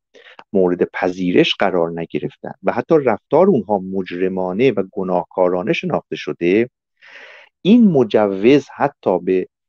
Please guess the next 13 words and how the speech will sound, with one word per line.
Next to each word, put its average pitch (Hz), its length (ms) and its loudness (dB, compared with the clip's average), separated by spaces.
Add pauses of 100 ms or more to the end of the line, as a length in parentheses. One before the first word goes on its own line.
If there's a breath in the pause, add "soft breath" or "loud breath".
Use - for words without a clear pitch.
(200)
افراد 127 560 2
خانواده 95 600 -4
اونها 107 320 -4
داده 101 400 -4
که 127 380 -4
در 101 140 0
صورت 107 520 -4
مشاهده 117 580 -4
بخوان 107 280 -4
وارد 87 300 -4 (160)
عمل 110 320 0
بشن 131 440 0 (440 soft breath)
یا 185 300 2